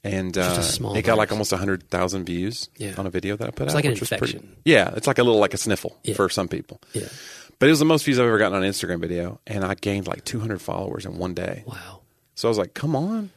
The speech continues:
Speaker 1: Who's coming back?
Speaker 2: Come
Speaker 1: Who's
Speaker 2: on.
Speaker 1: bouncing back?"
Speaker 2: Yeah.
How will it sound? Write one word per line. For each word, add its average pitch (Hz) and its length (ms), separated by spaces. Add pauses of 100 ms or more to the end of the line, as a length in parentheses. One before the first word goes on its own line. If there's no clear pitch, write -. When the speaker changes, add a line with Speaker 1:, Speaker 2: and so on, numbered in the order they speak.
(180)
Speaker 1:
Who's 185 160
coming 127 280
back? 180 460 (160)
Speaker 2:
Come 110 140
Speaker 1:
Who's 127 80
Speaker 2:
on. 131 80
Speaker 1:
bouncing 170 340
back?" 233 440
Speaker 2:
Yeah. 185 340